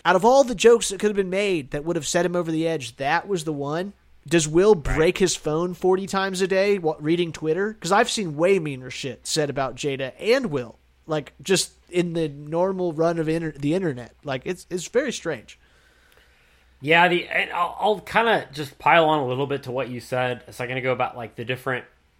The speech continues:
Speaker 2: identities of people that could have told the joke and responded to the joke. Like, you, you made the point about, like,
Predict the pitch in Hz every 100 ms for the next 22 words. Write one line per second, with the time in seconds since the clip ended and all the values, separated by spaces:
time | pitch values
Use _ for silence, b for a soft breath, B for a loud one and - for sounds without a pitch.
0 | _ _ _ - 117 98 101 117 127 127
1 | 107 - 120 110 110 101 123 120 - 151
2 | 139 117 127 127 120 107 98 - 110 120
3 | 120 120 117 120 117 117 104 - _ _
4 | - 131 131 _ 120 123 165 147 - 135
5 | 135 123 110 101